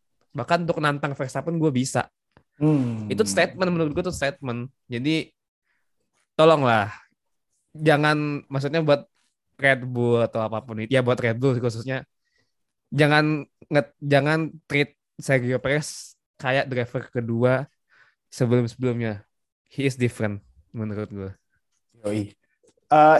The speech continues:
Speaker 2: ini juga yang, ini juga jadi bahasan kita di episode yang kemarin ya, kalau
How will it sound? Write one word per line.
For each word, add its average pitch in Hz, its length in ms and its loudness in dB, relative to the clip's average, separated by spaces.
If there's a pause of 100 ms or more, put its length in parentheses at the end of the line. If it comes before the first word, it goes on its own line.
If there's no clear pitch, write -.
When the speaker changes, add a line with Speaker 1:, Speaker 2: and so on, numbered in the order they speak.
Speaker 2:
ini 247 80 8
juga 190 240 10
yang, 165 320 8
ini 208 160 4
juga 170 240 6
jadi 147 160 6
bahasan 135 480 2
kita 131 720 4
di 131 80 0
episode 127 400 -2
yang 127 160 -2
kemarin 143 320 2
ya, 143 80 0
kalau 117 400 0